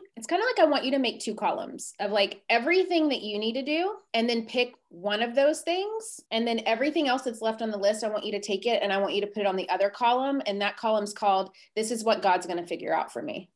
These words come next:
And you just focus on that one thing, because the more that we can give it over, it's like, "I don't know what's best, but I'm just gonna give this over.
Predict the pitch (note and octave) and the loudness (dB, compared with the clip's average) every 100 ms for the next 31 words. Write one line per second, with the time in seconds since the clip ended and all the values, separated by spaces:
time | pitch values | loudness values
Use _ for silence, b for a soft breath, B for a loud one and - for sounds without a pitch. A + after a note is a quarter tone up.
0 | G#3 G#3 G#3 A3 A#3 - G#3+ G#3 F#3+ F3+ | 0 2 6 6 6 6 4 4 2 0
1 | - - E3 - - - A3+ A#3 A3+ A#3+ | -4 -6 -8 -8 -8 -2 4 6 8 8
2 | A#3 D4 E4 C4 A3+ A#3 G#3+ A3 G#3+ G3 | 10 10 8 6 4 2 4 4 4 4
3 | G3+ B3 A#3 A3+ G#3+ A3 A3+ C#4 D4+ B3 | 2 2 0 2 0 2 4 6 4 4
4 | A#3+ A3+ A3 G#3 G#3 G#3 - - G#3+ A#3+ | 2 0 0 2 2 0 -4 -4 -4 -4
5 | - B3+ A3+ G#3+ F#3+ G#3 A3 A3 F#3+ G#3 | -4 -2 0 0 0 -2 -4 0 2 4
6 | G3+ G3+ G3+ | 4 4 4